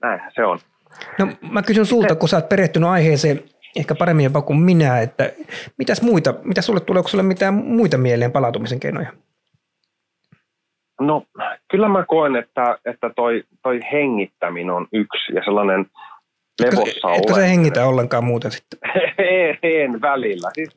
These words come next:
Speaker 1: tavallaan silloin mä palaudun, mä hengitän vaan. Siihen asti suoritetaan ja ollaan hengittämättä. Mutta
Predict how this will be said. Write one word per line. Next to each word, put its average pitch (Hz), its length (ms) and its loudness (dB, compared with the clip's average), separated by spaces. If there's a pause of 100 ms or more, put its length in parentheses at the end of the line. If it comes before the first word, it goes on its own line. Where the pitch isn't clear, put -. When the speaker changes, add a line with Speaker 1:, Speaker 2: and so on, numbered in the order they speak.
(160)
Speaker 1:
tavallaan 156 240 -2
silloin 151 180 -4
mä 147 80 0
palaudun, 135 480 0
mä 90 160 -6
hengitän 95 480 -6
vaan. 90 260 -4
Siihen 120 260 -4
asti - 280 -8
suoritetaan 101 640 0
ja 95 100 0
ollaan 104 280 0
hengittämättä. 95 720 -6 (760)
Mutta 120 360 -2